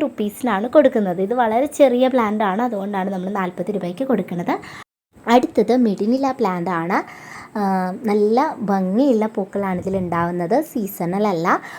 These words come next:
ഒ-, ഒരുപാട്, ആ, പൂക്കളുണ്ടാവും. സ്ട്രബ് പോലത്തെ പ്ലാന്റ് ആണ്. രണ്ടും മൂന്നും കൊല പൂക്കളൊക്കെയാണ് തരുന്നത്. അപ്പോൾ ഈ ഒരു സൈസുള്ള പ്ലാന്റ് നമ്മൾ ഈ തവണ കൊടുക്കുന്നത് നാൽപത്തി അഞ്ച്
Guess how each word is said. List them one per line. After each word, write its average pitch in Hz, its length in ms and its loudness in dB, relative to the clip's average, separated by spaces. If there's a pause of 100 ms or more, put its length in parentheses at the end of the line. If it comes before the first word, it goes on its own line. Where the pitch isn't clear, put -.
(220)
ഒ-, 185 140 4 (100)
ഒരുപാട്, 208 500 2 (200)
ആ, 196 40 0 (240)
പൂക്കളുണ്ടാവും. 202 600 -2
സ്ട്രബ് 196 420 2
പോലത്തെ 202 340 2
പ്ലാന്റ് 180 340 4 (100)
ആണ്. 196 160 4 (440)
രണ്ടും 190 340 4
മൂന്നും 190 300 2
കൊല 196 160 4 (100)
പൂക്കളൊക്കെയാണ് 185 760 0
തരുന്നത്. 170 420 -2 (460)
അപ്പോൾ 214 260 -2 (240)
ഈ - 20 0 (160)
ഒരു 214 180 2
സൈസുള്ള 196 520 -2
പ്ലാന്റ് 175 320 0
നമ്മൾ 180 180 -2
ഈ 240 120 -4
തവണ 214 240 2
കൊടുക്കുന്നത് 175 440 -2 (380)
നാൽപത്തി 208 500 0 (140)
അഞ്ച് 185 240 0